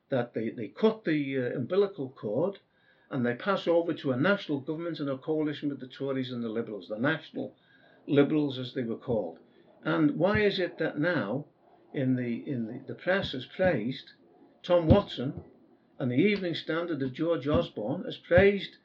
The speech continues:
Tom Watson and his cohort of right-wing M Ps and said they're very courageous staying in the Labour Party. We need them in the Labour Party. Just as they advocated that Herbert Morrison, the great grandfather of Peter Mandelson and others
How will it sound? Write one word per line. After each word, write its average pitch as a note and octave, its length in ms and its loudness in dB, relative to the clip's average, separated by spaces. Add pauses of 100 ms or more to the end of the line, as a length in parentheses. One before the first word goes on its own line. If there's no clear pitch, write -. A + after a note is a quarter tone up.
(260)
Tom E3 200 0
Watson F3+ 540 2
and C3 180 -2
his A#2+ 140 -6
cohort E3+ 720 2 (300)
of B2 180 0
right-wing D3 440 2
M A2 160 -6
Ps B2+ 320 -6 (300)
and C#3 160 -2
said D#3 240 2
they're B2+ 160 0
very A3+ 300 4
courageous F3 640 0
staying E3+ 340 0
in E3 120 -4
the D#3 60 -2
Labour D3 260 2
Party. C3 220 -4
We C3 120 2
need C4 280 4
them A3+ 120 4
in G3+ 120 0
the F3+ 60 -4
Labour C#3 260 2
Party. F#2+ 300 -4 (520)
Just A#3 300 2
as F#3+ 340 6
they C3+ 120 2
advocated D3 760 0
that C3 160 -6
Herbert F3+ 360 2
Morrison, D#3+ 580 -2 (920)
the - 60 -12
great B2 340 -2
grandfather C#3+ 720 -2
of A#2+ 120 -6 (200)
Peter D3 240 -6
Mandelson D3 600 -2 (440)
and C3 200 2
others D3 420 -2